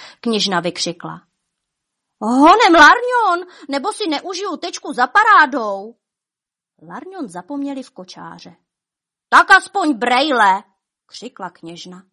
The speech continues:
Kníže pán jí podal monokl. Kněžna se po něm natáhla, loďka jí podjela pod střevíčky až bluňk.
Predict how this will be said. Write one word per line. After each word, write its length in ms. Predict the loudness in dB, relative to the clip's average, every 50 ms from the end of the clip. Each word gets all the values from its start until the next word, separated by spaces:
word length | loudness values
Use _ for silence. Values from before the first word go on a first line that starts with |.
| _ _ _ _ _ _ _ _ _ _ _ _ _ _ _ _
Kníže 380 | _ -18 -16 -14 -14 -12 -14 -12
pán 280 | -10 -8 -8 -8 -8
jí 120 | -10 -14 -14
podal 360 | -14 -12 -8 -6 -6 -6 -6
monokl. 460 | -8 -10 -12 -12 -14 -14 _ -20 -20 _ _ _ _ _ _ _ _ _ _ _ _ _ _ _
Kněžna 440 | _ -18 -16 -16 -14 -12 -12 -12
se 160 | -12 -12 -14 -12
po 160 | -12 -12 -10
něm 300 | -10 -10 -10 -10 -10 -10
natáhla, 760 | -12 -12 -8 -4 -2 0 0 0 0 -2 -4 -6 -8 -8 -8 -14 _ _ _ _ _ _ _ _ _
loďka 440 | -4 -4 -4 -4 -8 -4 0 0 2
jí 180 | 2 0 -2
podjela 420 | -2 -4 -4 -2 0 2 2 2 2
pod 200 | 0 -4 -8 -8
střevíčky 880 | -10 -4 -2 0 2 2 2 2 0 -2 -4 -4 -2 -2 -2 -4 -8 _ _ _ _ _ _ _ _ 4
až 440 | 6 8 8 8 6 2 -2 -10 -14
bluňk. 760 | -14 -10 -8 -6 -6 -4 -6 -6 -8 -10 -12 -14 -18 _